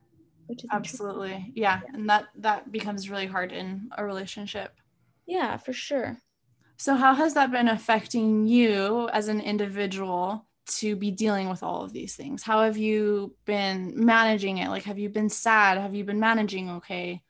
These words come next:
Speaker 2: Talk me through that a little bit.
Speaker 1: Yeah, I mean, I think most women could probably tell you that they feel the <laughs> same way. I feel like there's days where I feel really, really good and it's easy to forget and it's,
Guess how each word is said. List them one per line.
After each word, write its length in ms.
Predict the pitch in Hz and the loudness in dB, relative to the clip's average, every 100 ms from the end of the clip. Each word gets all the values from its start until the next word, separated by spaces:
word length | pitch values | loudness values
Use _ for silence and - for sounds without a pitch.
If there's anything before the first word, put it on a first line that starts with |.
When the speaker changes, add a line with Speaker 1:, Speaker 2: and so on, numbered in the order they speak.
| _ _ - | _ _ 0
Speaker 2:
Talk 200 | 220 220 | 0 2
me 120 | 214 | -2
through 200 | 214 196 | -2 0
that 180 | 190 - | 0 0
a 40 | |
little 200 | 180 170 | -6 -8
bit. 240 | - - - _ _ _ _ | -10 -10 -12 _ _ _ _
Speaker 1:
Yeah, 280 | 392 427 254 - | -2 0 2 2
I 100 | 269 | 2
mean, 200 | 285 277 | 2 0
I 140 | 254 | -2
think 380 | 269 311 285 269 | -6 -6 -6 -2
most 360 | 226 214 240 | 0 -2 -2
women 300 | 226 220 226 | -8 -6 -6
could 200 | 240 - | -6 -12
probably 480 | - 196 185 196 196 _ _ | -10 -6 -2 -4 -4 _ _
tell 220 | - 208 | -4 -2
you 220 | 190 214 | -2 -2
that 180 | 208 190 | -2 0
they 100 | 214 | 0
feel 180 | 220 214 | 2 0
the 100 | 196 | 0
<laughs> 0 | |
same 200 | 247 294 | 4 6
way. 140 | 226 233 | 8 6
I 40 | |
feel 140 | 240 | 6
like 80 | 254 | 2
there's 180 | 247 220 - - - _ | 4 0 -2 -20 -20 _
days 360 | 285 277 277 262 | 8 10 10 6
where 160 | 240 | 4
I 120 | 220 220 | 4 0
feel 240 | - 226 | -2 -2
really, 340 | 240 302 330 | 0 -2 -2
really 280 | 294 302 294 | -2 0 0
good 320 | 254 262 262 | 4 6 6
and 160 | 240 214 | 4 0
it's 180 | 185 - | -6 -6
easy 720 | 240 240 233 233 226 247 277 | -2 -2 -2 -4 -6 -8 -10
to 360 | - 233 214 208 | -10 -8 -6 -8
forget 600 | 214 - 196 277 311 302 | -6 -8 0 2 2 0
and 180 | - 294 | -2 -6
it's, 280 | 185 - - | -8 -12 -20